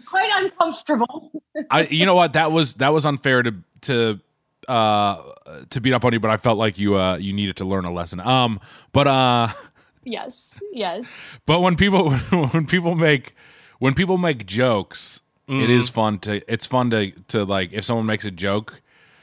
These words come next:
Speaker 2: and you're like, "You, they were being a little too loose with this joke here." It's fun to go, it's fun to be like, "That's not cool," which I
Speaker 3: Mm.
Speaker 2: really don't care. I mean, like, of course I miss my father, of course, but it's fun to be like, "That's not cool, dude."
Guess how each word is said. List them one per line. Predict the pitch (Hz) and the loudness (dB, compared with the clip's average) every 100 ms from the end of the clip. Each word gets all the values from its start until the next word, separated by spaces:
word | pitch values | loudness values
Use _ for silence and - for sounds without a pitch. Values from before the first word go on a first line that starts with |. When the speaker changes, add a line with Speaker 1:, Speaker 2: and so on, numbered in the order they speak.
| _ _ | _ _
Speaker 2:
and | 110 | 0
you're | 110 | 2
like, | 98 90 | 2 0
"You, | 160 170 151 | -2 -4 0
they | 180 | 2
were | 165 | 2
being | 151 147 | 4 2
a | |
little | 139 123 | 2 2
too | 135 127 | 2 2
loose | 160 135 | 2 0
with | 113 | -2
this | 107 | -4
joke | 117 147 127 | 0 0 0
here." | 107 92 | -2 -4
It's | - | -2
fun | 110 98 | -2 -2
to | |
go, | 95 101 95 | -2 0 0
it's | 85 95 - - | -4 -8 -8 -4
fun | 110 101 | -2 -2
to | |
be | 92 | -4
like, | 85 | -2
"That's | 139 143 | 0 0
not | 139 117 - | 0 0 0
cool," | 127 110 82 76 - _ _ _ _ _ _ | 2 2 2 -6 -16 _ _ _ _ _ _
which | 120 | 2
I | 151 | 4
Speaker 3:
Mm. | 151 | 4
Speaker 2:
really | 147 127 | 4 2
don't | 110 | 0
care. | 120 117 107 101 | 2 2 2 2
I | 127 | 2
mean, | 143 | 4
like, | 131 117 | 2 0
of | 135 | -4
course | - 170 113 | 0 0 2
I | 98 | -2
miss | 95 - | -4 -8
my | 85 78 _ _ | -10 -12 _ _
father, | 123 107 76 90 | 0 0 -2 -12
of | 85 | -12
course, | - 107 76 - - _ _ _ _ _ _ | -8 -6 -6 -12 -18 _ _ _ _ _ _
but | 120 | 0
it's | 120 | 0
fun | 123 123 | 2 2
to | 117 | 2
be | 107 | 2
like, | 101 92 82 | 2 0 0
"That's | 180 - | 0 2
not | 160 131 | 2 2
cool, | - 165 139 104 | 0 2 2 0
dude." | 107 101 104 107 | -2 -2 -4 -6